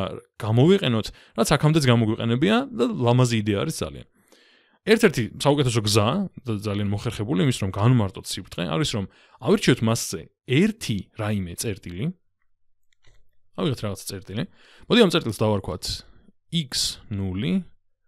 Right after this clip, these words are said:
Y ნული, Z ნული. ანუ ეს ნულები იყოს, ასე ვთქვათ, იმ, იმ ინდექსები იმის აღნიშვნებაა, რომ აი ამ წერტილის კოორდინატებზე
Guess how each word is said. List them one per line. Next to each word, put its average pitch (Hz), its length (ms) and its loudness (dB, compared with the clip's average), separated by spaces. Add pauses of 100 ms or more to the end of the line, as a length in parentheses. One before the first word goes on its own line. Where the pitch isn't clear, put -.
(320)
Y 110 400 -6
ნული, 165 420 0 (560)
Z 98 460 0
ნული. 113 400 0 (400)
ანუ 156 260 2
ეს 131 160 0 (140)
ნულები 147 640 4 (100)
იყოს, - 540 -2
ასე 113 200 -4
ვთქვათ, 147 240 -2 (120)
იმ, 101 420 -4
იმ 107 240 -2
ინდექსები 120 500 2
იმის 123 160 2
აღნიშვნებაა, 110 460 0
რომ 151 100 2
აი 113 120 2
ამ 110 100 0
წერტილის 110 340 -4
კოორდინატებზე 101 640 -2